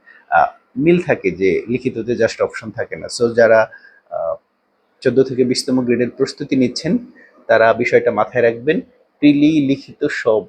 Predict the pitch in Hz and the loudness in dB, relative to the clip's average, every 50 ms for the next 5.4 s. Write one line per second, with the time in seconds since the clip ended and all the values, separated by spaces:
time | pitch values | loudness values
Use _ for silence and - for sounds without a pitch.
0 | _ - 107 113 127 123 - 135 127 123 123 123 - - 135 120 123 123 - 107 | _ -14 -4 -2 -2 2 2 2 4 4 2 2 4 -2 -2 -2 -2 -4 -4 -2
1 | 104 98 92 - 110 107 110 107 117 113 110 120 117 135 123 123 120 120 123 - | -2 -2 -2 -2 -4 -6 -6 -4 -4 -8 -6 -6 -4 -2 -2 -2 0 -2 -4 -6
2 | - 123 120 120 117 113 117 120 120 - - 139 139 135 127 131 127 - - - | -6 -6 -6 -6 -4 -2 -2 -2 -4 -4 -4 -4 -4 -4 2 2 2 2 2 -6
3 | 131 123 127 - - 123 127 123 - - 123 117 117 107 117 120 120 - 139 - | -4 -4 -4 -4 -6 -10 -10 -10 -6 -2 0 0 0 -2 -10 -10 -10 -10 -12 -12
4 | - 123 120 120 120 113 - 110 107 104 104 98 - - - - - 113 104 - | -8 -6 -2 -2 -2 -2 -2 -6 -2 2 0 0 0 -2 -16 -8 -6 -6 -6 -6
5 | 90 85 87 - 95 78 73 71 | -10 -10 -10 -12 -14 -16 -16 -16